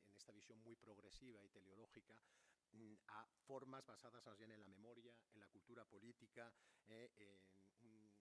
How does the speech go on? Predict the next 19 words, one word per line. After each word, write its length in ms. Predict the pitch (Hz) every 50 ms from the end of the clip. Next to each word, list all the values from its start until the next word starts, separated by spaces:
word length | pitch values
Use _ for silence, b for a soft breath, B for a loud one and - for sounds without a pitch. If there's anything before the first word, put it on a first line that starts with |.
| 101 - - - - _ - -
paso 320 | 139 151 - - 151 131
de 60 | 123
esta 180 | 120 - 147 131
concepción 600 | - 123 110 - - 120 - - - 135 135 135
liberal 360 | 120 107 101 107 113 123 127
marxista, 600 | 113 113 107 - - - - 156 - - - 110 110
¿no? 200 | 123 143 147 135
Que 120 | - 120
construyó 420 | - 113 107 - - - 107 113 123
un 80 | 110
poco 260 | - - 120 - 131
la 120 | 113 110 107
revolución 480 | 110 104 98 98 95 - - 123 120
como 100 | 110 -
una 80 | 110 104
especie 260 | 101 - 110 - 123 107
de 40 | 101
fenómeno 600 | - 110 98 107 113 113 113 113 - - - -
social, 500 | - - 104 - - - 135 139 139 143